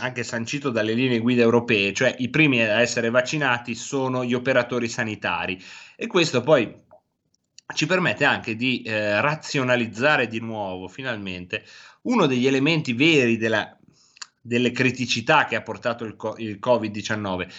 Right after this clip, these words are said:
cioè, ehm, il fatto che non si creino mai più i cosiddetti focolai ospedalieri. Perché la prima ondata in realtà è stata più drammatica della seconda?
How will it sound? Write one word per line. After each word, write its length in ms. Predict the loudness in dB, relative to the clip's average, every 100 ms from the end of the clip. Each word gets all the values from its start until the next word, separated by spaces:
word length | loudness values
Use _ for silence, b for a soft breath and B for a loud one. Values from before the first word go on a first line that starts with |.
| B B B _
cioè, 420 | 4 6 6 2
ehm, 760 | -2 0 0 0 -2 -4 -6 -6
il 140 | -6
fatto 320 | 0 0 0 -2
che 140 | -2
non 300 | 0 0 0
si 200 | -4 -4
creino 480 | 0 2 2 2 2
mai 300 | 2 2 -2
più 340 | -2 -2 -2 B B B B _ _
i 280 | -6 -6 -4
cosiddetti 680 | 0 2 2 0 0 0 -2
focolai 600 | -2 2 4 6 4 2
ospedalieri. 800 | 0 -2 -2 0 0 -2 -4 0
Perché 280 | 0 2
la 120 | 0 0
prima 320 | -2 0 0
ondata 500 | 0 2 2 2 -2
in 220 | -4 -4
realtà 400 | -4 -4 0 0
è 60 | 0
stata 360 | -4 -4 -4
più 400 | -6 _ -6 -2 0
drammatica 800 | 2 2 2 2 0 -2 -8 -8
della 220 | -6 -8
seconda? 640 | -10 -8 -6 -2 -2 -4